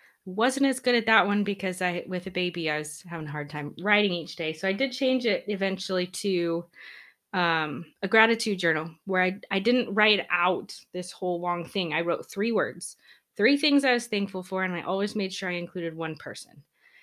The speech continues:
um, that had helped me in my day. Um, that one really helped.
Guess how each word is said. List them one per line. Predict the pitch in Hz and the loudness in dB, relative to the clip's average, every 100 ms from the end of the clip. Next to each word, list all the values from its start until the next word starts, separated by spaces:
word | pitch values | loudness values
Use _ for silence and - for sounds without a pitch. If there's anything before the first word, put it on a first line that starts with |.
| _ _ _ | _ _ _
um, | 165 147 127 156 - 165 | -6 -4 -6 -8 -8 -4
that | 160 | -4
had | 147 170 | -2 -6
helped | - 175 - - | -4 -4 -4 -6
me | 175 - | -6 -6
in | 160 | -6
my | 139 151 | -6 -6
day. | 160 - 160 _ _ _ - | -6 -8 -12 _ _ _ -16
Um, | 165 175 - 147 _ _ _ _ _ _ _ _ _ _ _ | -14 -14 -18 -20 _ _ _ _ _ _ _ _ _ _ _
that | 196 175 | 4 6
one | 165 | 4
really | 165 151 | 0 0
helped. | 151 135 - | 0 -4 -4